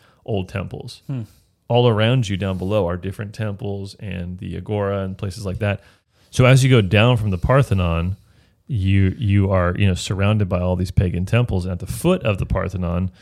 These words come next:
Speaker 1: is Mars Hill, and Paul is there. And this was sort of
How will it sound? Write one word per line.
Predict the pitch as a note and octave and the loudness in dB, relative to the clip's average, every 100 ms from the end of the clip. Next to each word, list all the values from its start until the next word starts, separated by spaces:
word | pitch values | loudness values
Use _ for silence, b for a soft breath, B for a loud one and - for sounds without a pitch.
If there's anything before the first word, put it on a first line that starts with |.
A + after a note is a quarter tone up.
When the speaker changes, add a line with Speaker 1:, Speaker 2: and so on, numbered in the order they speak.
| b b | b b
Speaker 1:
is | - G2 F#2 | -2 0 0
Mars | F#2+ F2+ F#2 | 0 -2 0
Hill, | - G#2+ C3+ | 0 2 2
and | G#2 G2 - b b b _ - A2+ | 2 0 -2 b b b _ -10 0
Paul | A#2+ A#2 | 4 6
is | A2+ G2+ | 4 4
there. | A2+ A2+ | 4 4
And | G#2+ | 2
this | A#2 | 2
was | D3+ A#2 | 0 0
sort | |
of | C3 | 0